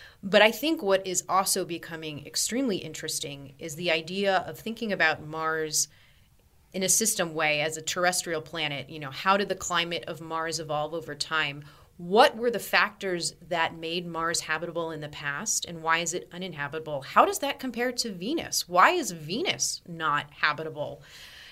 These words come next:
I think Mars is an amazing place to study these questions because so much of the rock record is so old. We don't have those rocks that are that old on Earth anymore because plate tectonics have recycled it, but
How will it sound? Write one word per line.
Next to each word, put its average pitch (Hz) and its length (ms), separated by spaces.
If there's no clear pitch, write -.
I 220 180
think 247 240
Mars 196 520
is 180 100
an 185 80
amazing 196 600
place 180 340
to - 100
study 175 240
these 160 180
questions 196 580
because 170 380
so 196 220
much 208 220
of 180 80
the 180 80
rock 165 320
record 226 440
is 170 160
so 202 420
old. 190 420
We 175 80
don't 190 180
have 196 380
those 175 240
rocks 175 400
that 180 100
are 175 80
that 170 220
old 185 200
on 175 220
Earth 196 320
anymore 180 500
because 160 380
plate - 300
tectonics 190 580
have 160 140
recycled 170 500
it, 156 240
but 156 160